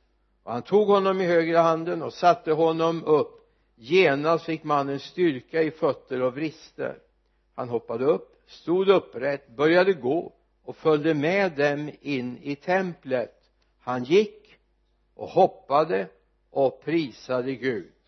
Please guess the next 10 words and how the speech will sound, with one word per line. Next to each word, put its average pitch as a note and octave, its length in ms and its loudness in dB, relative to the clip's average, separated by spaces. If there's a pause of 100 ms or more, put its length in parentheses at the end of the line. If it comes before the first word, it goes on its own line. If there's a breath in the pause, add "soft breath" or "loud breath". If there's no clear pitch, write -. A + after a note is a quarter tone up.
(760)
Allt D#3 440 4
folket B2+ 580 -4
såg F#3 480 -2
honom C#3+ 440 -2
gå A#2+ 380 -4 (260)
omkring A#2 680 -10 (160)
och G#2+ 320 -12
prisa A#2+ 600 -16 (380)
Gud. C3 320 -10 (3500)
Det F3+ 600 4